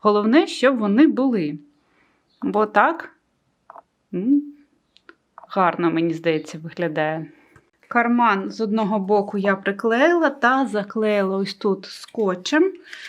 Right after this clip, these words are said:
Буду приклеювати карман на його місце та на своє місце підуть слайди. Ось так буде виглядати.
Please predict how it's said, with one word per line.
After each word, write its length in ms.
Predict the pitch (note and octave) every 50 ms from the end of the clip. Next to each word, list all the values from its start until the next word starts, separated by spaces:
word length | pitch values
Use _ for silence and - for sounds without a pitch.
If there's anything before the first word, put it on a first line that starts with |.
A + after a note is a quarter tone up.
| - - - -
Буду 300 | G#3+ G3 B3 B3+ G#3 G#3+
приклеювати 880 | G3+ - A3 A3+ A3+ - A3+ A3+ A3 G#3 G3 F#3+ F#3+ F#3 F#3 - F#3+ F3+ - - _ _ E4 E4 - _ _ _ _ _ - - -
карман 580 | - G#3+ G3+ F#3+ G3 G3 F#3 E3+ E3+ F3+ E3+ - - _ _ - _ -
на 340 | G#3+ G#3+ G#3+ G3+ F#3+ F#3+ G3
його 380 | F#3 F#3+ F#3 - D#3 F3+ F3+
місце 640 | F3+ F3 F3 E3+ E3 E3 - - - E4 F4 G#4+ - - - - - - - - _ _
та 340 | - A#3 C4 C#4 D4 D4+ D4+ - _ _ _
на 280 | - G3+ G#3+ A3+ G#3+ G#3
своє 420 | G#3 G3 - G3 G3 F#3+ F#3 F#3
місце 500 | F#3 G3+ A#3+ D4 F4 E4+ - - - C4+
підуть 500 | C4+ - - G3+ A#3 A#3+ C4+ C#4+ C4+ C4+
слайди. 880 | - - - - - - G3+ G3 F#3 F3+ F3 F3 E3+ E3 F3 F3+ F3+ F#3 F3+ - - _ _ _ _ _ _ - - _ _ _ _ _ _ _ - _ _ _ _ _ _ _ _ _ _ _ _ _ _ _ _ - _ _ _ _ _ -
Ось 400 | G#3 G3+ A#3 A3+ - - - - _ _ _
так 340 | - E3+ D#3+ D#3+ - - - _
буде 300 | F3 F3+ F3 F3 F3 F3
виглядати. 840 | E3+ F3 F3 - G3+ G3+ G3+ C4+ D#4 F4+ F4+ - F4+ F4 F#4 - -